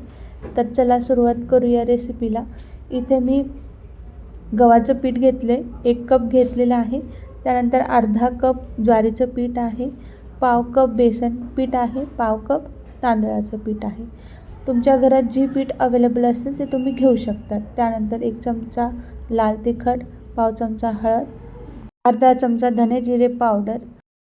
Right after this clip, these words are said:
पाव चमचा ओवा घेतलाय, त्या हातावर अशा चोळून घ्यायच्या आहे, याने चव छान येते. त्याच्यानंतर हिंग घेतले पाव चमचा आणि एक मोठा चमचाभर मी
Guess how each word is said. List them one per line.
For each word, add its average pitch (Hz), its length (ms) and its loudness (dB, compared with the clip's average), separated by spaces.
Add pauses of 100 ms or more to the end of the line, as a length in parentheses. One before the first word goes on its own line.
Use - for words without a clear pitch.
(260)
पाव 254 200 6
चमचा 254 400 0
ओवा 226 300 4
घेतलाय, 220 540 2 (140)
त्या 233 140 2
हातावर 226 360 2
अशा 220 180 -2
चोळून 220 400 2
घ्यायच्या 226 440 0
आहे, 208 180 0
याने 214 320 0 (480)
चव 240 360 4 (180)
छान 226 280 2
येते. 208 280 -4 (360)
त्याच्यानंतर 220 640 -2
हिंग 226 480 0
घेतले 233 440 -2
पाव 214 320 -4
चमचा 214 440 -4
आणि 240 540 -4 (920)
एक 247 300 -2
मोठा 240 340 2
चमचाभर 240 720 0
मी 240 160 0